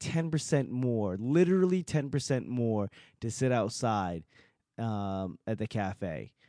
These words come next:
So if you're trying to save money, you definitely go inside if it's all the same. But if you wanna be that guy that sits out, um,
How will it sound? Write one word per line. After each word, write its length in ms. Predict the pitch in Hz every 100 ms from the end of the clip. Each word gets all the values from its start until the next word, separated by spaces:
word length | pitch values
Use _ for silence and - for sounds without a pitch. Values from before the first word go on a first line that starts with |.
| _ _
So 200 | - 127
if 100 | 117
you're 80 | 127
trying 300 | 160 156 151
to 40 |
save 320 | 139 151 143
money, 500 | 123 123 123 123 120
you 240 | 107 104 101
definitely 420 | 60 120 - 117
go 240 | 107 117 -
inside 720 | 113 110 - 98 95 98 -
if 140 | 101
it's 140 | 110 -
all 160 | 104 101
the 140 | 104
same. 360 | - 101 98 95
But 140 | 98
if 140 | 98
you 80 | 107
wanna 260 | 107 107 98
be 340 | 78 107 104
that 320 | 95 101 92 -
guy 300 | 98 92 95
that 180 | 85 -
sits 340 | - 107 -
out, 300 | 98 95 87 _ _ _ _ _ _ 104
um, 500 | 90 78 67 57